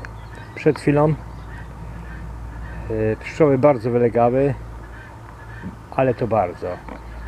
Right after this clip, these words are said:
Ale zrobiłem tu mały wylotek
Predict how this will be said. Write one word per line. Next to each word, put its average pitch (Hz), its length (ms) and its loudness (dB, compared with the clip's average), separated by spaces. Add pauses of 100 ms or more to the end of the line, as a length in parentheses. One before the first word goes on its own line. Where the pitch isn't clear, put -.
Ale 139 380 4 (2750)
zrobiłem 147 600 6
tu 147 140 4
mały 139 280 8
wylotek 127 540 6